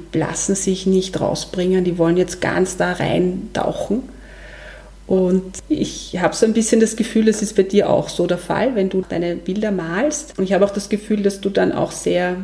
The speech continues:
also die Energie ist ja auch sehr verspielt dann. Und ich glaube aber auch, dass du das schaffst, anderen zu vermitteln. Ja?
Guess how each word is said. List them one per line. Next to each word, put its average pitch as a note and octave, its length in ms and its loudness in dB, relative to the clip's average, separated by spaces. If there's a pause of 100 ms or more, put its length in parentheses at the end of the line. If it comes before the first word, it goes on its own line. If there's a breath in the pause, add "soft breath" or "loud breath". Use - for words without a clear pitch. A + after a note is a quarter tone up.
(120)
also F3 140 -4
die E3 80 2
Energie E3+ 320 2
ist G#3 100 -2
ja D3+ 140 4
auch - 80 -2
sehr D3+ 240 0
verspielt - 680 0
dann. D4+ 200 4 (160)
Und F#3+ 140 -2
ich G3 120 -8
glaube F#3 240 4
aber G3+ 180 8
auch, G3+ 80 -2
dass - 260 -8
du G#3 120 -2
das G3+ 240 -4
schaffst, - 380 -2 (140)
anderen F#3 360 4
zu F#3 100 -8
vermitteln. F3 720 -2 (260)
Ja? F#3 200 -6